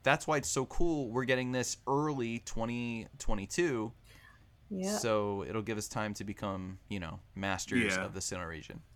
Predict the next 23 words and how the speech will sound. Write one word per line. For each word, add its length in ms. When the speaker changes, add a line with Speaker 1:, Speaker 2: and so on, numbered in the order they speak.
Speaker 2:
I'm 140
almost 280
overwhelmed 640
by 180
it. 140
It 80
takes 260
me 100
a 60
little 260
longer 320
to 100
complete 360
a 40
Pokedex 680
in 80
a 20
new 140
Pokemon 560
game. 340
So, 220
I 100
mean, 260